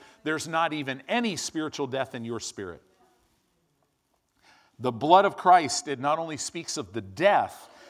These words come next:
but it speaks of the resurrection of Christ. "I was crucified with him," right? Romans says, "I was buried with him in baptism," right? "I was raised to a new life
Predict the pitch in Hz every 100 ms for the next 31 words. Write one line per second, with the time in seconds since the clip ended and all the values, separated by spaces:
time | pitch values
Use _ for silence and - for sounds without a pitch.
0 | - 120 113 - - - 170 127 - -
1 | 117 110 123 123 120 110 156 - - 87
2 | 82 92 - 98 78 - - - _ _
3 | _ _ _ _ - 139 175 180 151 -
4 | - - 233 - - 156 135 120 - 131
5 | 98 76 73 _ _ - 120 143 147 139
6 | 147 135 - 151 117 - - - - 151
7 | 170 156 123 120 98 202 220 202 175 143
8 | 147 170 143 131 120 120 110 - 104 92
9 | 76 69 _ _ _ _ _ _ _ _
10 | _ _ - 123 156 127 147 156 - 131
11 | 143 220 214 165 - - 160 143 139 143
12 | 135 131 110 85 - -